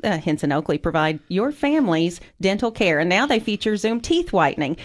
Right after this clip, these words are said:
You can make your appointment today, and you'll be on your way to a dazzling smile. Henson Oakley Family Dentistry, West Jackson Street in Cookeville.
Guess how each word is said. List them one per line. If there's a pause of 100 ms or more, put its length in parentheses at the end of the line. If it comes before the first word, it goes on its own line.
(160)
You
can
make
your
appointment
today,
and
you'll
be
on
your
way
to
a
dazzling
smile.
Henson
Oakley
Family
Dentistry,
West
Jackson
Street (340)
in
Cookeville.